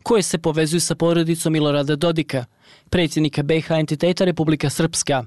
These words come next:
Na listu su stavljene između ostalih Infinity International Group, Caldera Company i Prointer I T S S. Oni su dio mreže koja, kako se ističe u saopštenju američkog ministarstva,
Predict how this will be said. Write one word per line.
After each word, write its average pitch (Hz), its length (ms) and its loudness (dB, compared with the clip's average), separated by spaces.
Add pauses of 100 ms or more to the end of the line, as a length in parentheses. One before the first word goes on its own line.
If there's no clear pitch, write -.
(380)
Na 208 140 4
listu 196 340 2
su 185 140 -2
stavljene 175 420 2
između 151 300 0
ostalih 143 540 -2
Infinity 175 500 2
International 156 640 0
Group, 165 320 2 (520)
Caldera 190 380 2
Company 190 580 0 (140)
i 220 120 -2
Prointer 185 480 2 (220)
I 175 100 0
T 175 320 -2
S 151 260 -2
S. 139 320 -2 (720)
Oni 170 240 0
su 165 160 -2
dio 180 220 2
mreže 165 440 2
koja, 143 400 0
kako 156 260 -2
se 180 100 0
ističe 170 340 -2
u 151 40 2
saopštenju 175 500 0
američkog 165 440 0
ministarstva, 156 680 -2